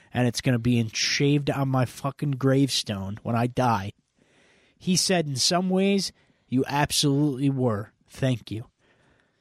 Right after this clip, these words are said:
So from here on out, if anybody ever asks, I'm gonna tell them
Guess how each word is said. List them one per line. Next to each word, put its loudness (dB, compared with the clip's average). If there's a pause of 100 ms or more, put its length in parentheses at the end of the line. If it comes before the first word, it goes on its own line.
(160)
So 0
from -2
here 2
on 2
out, 0
if -6
anybody 2
ever 2
asks, 0 (180)
I'm -2
gonna 2
tell -2
them -2